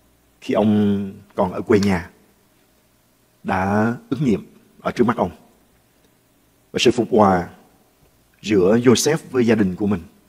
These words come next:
được thể hiện ra một cách hết sức là tốt đẹp mà chúng ta thấy. Joseph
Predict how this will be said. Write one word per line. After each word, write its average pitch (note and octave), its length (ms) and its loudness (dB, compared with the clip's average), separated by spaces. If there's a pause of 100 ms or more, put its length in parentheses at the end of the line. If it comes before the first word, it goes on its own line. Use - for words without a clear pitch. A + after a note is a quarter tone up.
(600)
được G#2 140 -8
thể G2+ 160 -2
hiện G#2+ 220 -2
ra G2 320 -2 (460)
một - 80 -8
cách G#2+ 140 -6
hết B2 100 -4
sức - 200 -8
là F2+ 280 -4 (460)
tốt C#3 100 4
đẹp G#2 180 -2
mà G#2+ 60 -4
chúng G#2+ 160 -6
ta F2 140 -4
thấy. F#2+ 100 -14 (1300)
Joseph A#2+ 300 2